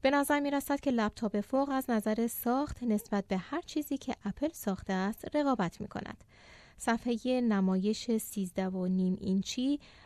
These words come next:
و عمر باتری چهارده ساعته‌ای که مایکروسافت وعده داده، به انضمام بدن تاشو، صفحه کلید پوشیده شده از پارچه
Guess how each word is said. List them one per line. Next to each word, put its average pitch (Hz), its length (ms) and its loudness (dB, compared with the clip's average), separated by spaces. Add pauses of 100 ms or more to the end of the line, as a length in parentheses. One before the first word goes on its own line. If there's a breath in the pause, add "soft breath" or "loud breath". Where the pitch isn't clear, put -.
(120 loud breath)
و 214 200 4
عمر 302 480 2
باتری 214 680 0
چهارده 190 760 -4
ساعته‌ای 214 720 -4
که 320 280 0 (420 loud breath)
مایکروسافت 233 760 0
وعده 190 300 0
داده، 214 480 2 (260 loud breath)
به 370 100 2
انضمام 269 500 2
بدن 214 560 2
تاشو، 254 640 -2 (280 soft breath)
صفحه 285 540 0
کلید 214 480 0
پوشیده 208 520 -4
شده 196 440 -2
از 196 420 -2
پارچه 185 720 -2